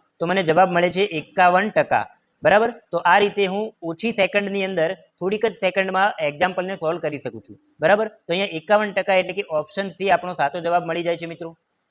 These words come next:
બરાબર? જો આ એક્ઝામ્પલ તમે બેઝિક કોન્સેપ્ટના આધારે સોલ્વ કરવા જાઓ તો લગભગ તમારા ત્રણથી ચાર પાંચ એક્ઝામ્પલ સોલ્વ કરવાનો સમય એમાં વેસ્ટ જવાનો છે, બરાબર?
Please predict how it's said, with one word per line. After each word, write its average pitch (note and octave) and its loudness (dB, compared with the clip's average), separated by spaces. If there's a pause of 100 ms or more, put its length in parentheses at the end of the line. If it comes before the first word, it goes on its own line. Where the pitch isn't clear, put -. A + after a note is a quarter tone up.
(140)
બરાબર? G3+ 4 (280)
જો F#3+ -2
આ F3+ 6
એક્ઝામ્પલ G#3 2
તમે G#3 -4
બેઝિક E3 -6
કોન્સેપ્ટના F#3+ -2
આધારે F#3 2
સોલ્વ F3 -4
કરવા E3 2
જાઓ F#3 6 (220)
તો F3+ -2
લગભગ E3 0
તમારા F#3 2
ત્રણથી E3 -8 (120)
ચાર F3+ 4
પાંચ F#3 0
એક્ઝામ્પલ E3+ -2
સોલ્વ E3+ -2
કરવાનો E3+ 0
સમય D#3+ -2
એમાં D#3+ 2 (340)
વેસ્ટ E3 -4
જવાનો C#3+ 0
છે, A#2 -14
બરાબર? G3 2